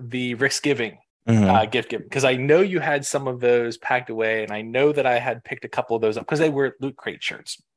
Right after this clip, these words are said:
Speaker 2: Yeah.
Speaker 1: And, uh, I, I'm not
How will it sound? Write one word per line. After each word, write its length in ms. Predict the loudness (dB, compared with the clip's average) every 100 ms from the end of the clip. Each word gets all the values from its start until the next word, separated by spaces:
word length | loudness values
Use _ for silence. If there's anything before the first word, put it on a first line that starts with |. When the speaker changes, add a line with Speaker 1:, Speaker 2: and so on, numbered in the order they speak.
| -2
Speaker 2:
Yeah. 300 | -2 -2 -6 _ -2
Speaker 1:
And, 400 | 2 4 2 -4 -14 -20 -20 -20 -20 _ _ _
uh, 440 | -12 -10 -2 -2 4
I, 480 | 6 8 6 4 0 2
I'm 260 | 2 2
not 220 | 0 0